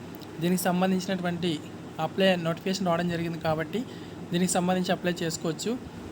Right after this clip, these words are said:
So ఎవరైనా అప్లై చేయాలనుకుంటే స్క్రీన్ మీద కనపడుతున్న నంబర్కి కాల్ చేసి అప్లై అనేది చేయండి, లేదంటే కామెంట్ సెక్షన్ లేదా డిస్క్రిప్షన్లో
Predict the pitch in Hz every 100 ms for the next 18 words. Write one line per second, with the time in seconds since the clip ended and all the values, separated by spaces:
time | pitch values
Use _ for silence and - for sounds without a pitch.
0 | - - 196 185 196 180 196 190 185 180
1 | 175 220 - 185 180 185 175 170 170 175
2 | 165 165 165 165 160 160 160 160 - 220
3 | 226 - - - - 160 165 180 180 180
4 | 180 170 185 175 170 190 190 170 175 175
5 | 180 202 180 165 - 180 - 180